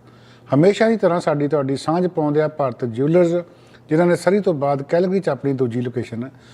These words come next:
ਖੋਲ੍ਹ ਦਿੱਤੀ ਆ। ਇਸ ਦੇ ਨਾਲ ਹੀ ਆਪਣਾ ਮੋਟਰਜ਼ ਸਾਡੇ ਪ੍ਰੋਗਰਾਮ ਨੂੰ ਸਪਾਂਸਰ ਕਰਦੇ ਆ,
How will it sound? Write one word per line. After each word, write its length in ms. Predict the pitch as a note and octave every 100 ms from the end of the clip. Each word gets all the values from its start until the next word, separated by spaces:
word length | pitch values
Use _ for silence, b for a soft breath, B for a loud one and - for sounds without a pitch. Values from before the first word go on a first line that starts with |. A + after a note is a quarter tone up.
| B B
ਖੋਲ੍ਹ 280 | G3 G3+ E3
ਦਿੱਤੀ 300 | C#3+ B2 A2
ਆ। 60 | - b b b
ਇਸ 140 | D#3+ E3
ਦੇ 80 | F#3+
ਨਾਲ 240 | F#3+ G3
ਹੀ 60 | G#3
ਆਪਣਾ 300 | F#3+ F#3+ F#3
ਮੋਟਰਜ਼ 460 | D#3 D#3 F3 F3
ਸਾਡੇ 240 | D#3+ D3+ D3
ਪ੍ਰੋਗਰਾਮ 300 | D3 C#3+ C#3+
ਨੂੰ 100 | C#3
ਸਪਾਂਸਰ 420 | - C3 B2 D3
ਕਰਦੇ 360 | E3 D#3 E3+
ਆ, 100 | F3